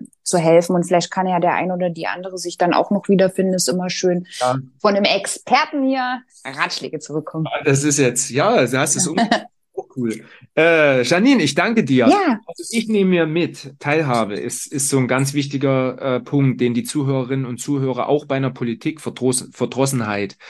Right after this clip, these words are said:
Speaker 2: äh, zum Beispiel sich trotzdem so als, als Idee mitnehmen können. Die Selbstbestimmung hattest du erwähnt, finde ich auch nochmal gut. Die Sinnhaftigkeit steckt damit drin. Das heißt, ich kann meine, ja, mein Wohlbefinden vielleicht auch durch eine politische Bildung, durch Informationen,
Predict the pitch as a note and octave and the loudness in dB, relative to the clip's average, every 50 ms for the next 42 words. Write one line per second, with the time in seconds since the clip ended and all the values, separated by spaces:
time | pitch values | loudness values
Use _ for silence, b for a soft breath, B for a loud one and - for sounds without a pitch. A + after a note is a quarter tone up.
0 | B B B C3 B - A2+ A2+ A#2 A#2 - A#2 A#2 A#2+ B2+ B2+ C3 C#3 C3 C3 | B B B -18 B -2 0 0 0 0 0 0 0 0 0 0 -2 -4 -4 -4
1 | B2 - - - C#3 C#3 C#3 - - C3+ B2+ A#2+ B2 B2+ C3 - A#2 A#2+ B2 B2 | -6 -6 -4 -4 -4 -2 -2 -2 0 0 0 2 2 2 2 2 2 0 0 0
2 | A#2+ - - B2+ B2 A#2 - - B2+ G#2+ A#2 B2+ C3+ C3+ C3 B2+ B2 B2 B2 A2+ | -2 -6 -8 -8 -8 -8 -8 -10 -8 -2 2 2 4 4 4 2 0 -2 -4 -4
3 | G#2+ G#2 G2 - G#2 F#2+ F#2 F#2 G2 G2 G2 A2+ A#2+ C3+ C#3 C#3 - D3 C#3 - | -4 -6 -6 -8 -8 -8 -8 -8 -8 -4 0 2 2 2 2 -2 -4 -6 -6 -4
4 | D3 C#3 C#3+ C3+ C3+ C3+ C3+ C3 - - C3 B2 A#2+ A2+ B2 B2+ C3 C3 C3+ C3 | -4 -2 -2 -2 -2 -4 -4 -6 -6 -6 -6 -6 -4 -2 -2 -4 -4 -4 -6 -8
5 | A#2 A2 A2+ - C3 C#3 C3+ C3+ B2+ B2+ A#2+ B2 C3+ C3 C3+ C#3 C#3 B B B | -8 -8 -8 -6 -4 -4 -2 -2 -4 -6 -4 -4 -2 -2 -2 -2 -4 B B B
6 | B B B B B A2 G2 G#2 B2+ C3+ C#3 C#3 C3+ C#3 - C3 C3 - - B2 | B B B B B -8 -2 0 2 4 4 2 2 0 -4 -8 -8 -6 -6 -4
7 | A#2+ B2+ B2 B2+ - - - - B2 B2 B2 C3 B2 B2 A#2+ A#2 A#2+ - A#2 A#2+ | -2 -2 -2 -4 -8 -8 -6 -6 -6 -4 -2 -2 -2 0 -2 -4 -4 -4 -2 -2
8 | B2 B2+ A#2+ A2 - - A#2 A#2+ B2 B2 B2+ - G#2+ - - - B2 A#2+ C3 C3 | -2 -2 -2 -4 -4 -2 -2 -2 -2 -2 -4 -10 -14 -14 -6 -4 -2 -2 0 0
9 | A#2 A2+ A#2 A#2+ B2+ B2+ A#2+ A#2+ A#2+ B B B B B - G#2+ A2+ B2 B2+ B2 | 0 0 0 0 -2 -2 -4 -4 -8 B B B B B -6 -4 -2 0 0 0
10 | A#2 A2+ B2+ C#3 D#3 D3+ C3 C#3 - A#2 A2+ G#2+ A2 G2+ - - G#2+ G#2+ B2+ C3+ | 2 2 2 2 2 0 -2 -4 -4 -6 -6 -8 -12 -14 -8 -4 0 0 0 0
11 | C3+ C3 A#2 A#2 A#2+ _ B2+ A#2+ A#2 A#2 A2 A2+ - A#2 A2+ G2+ - A2+ A2 A2+ | -2 -6 -6 -6 -6 _ -4 -2 -2 -2 -2 -4 -4 -6 -6 -6 -6 -6 -6 -6
12 | - - A2 G#2 G2 B2+ C3 C3+ B2+ B2 A2+ G#2+ G2+ G#2+ G#2 G#2 - G#2+ A2+ - | -6 -6 -8 -4 0 2 2 4 2 2 -2 -2 -6 -8 -10 -10 -10 -12 -8 -6
13 | A#2 G#2+ G#2 G#2 G2+ - - - B2 B2 B2+ B2 A#2+ A2+ G#2+ G#2+ | -6 -6 -6 -8 -10 -10 -6 -4 -2 -2 0 0 -2 -4 -4 -8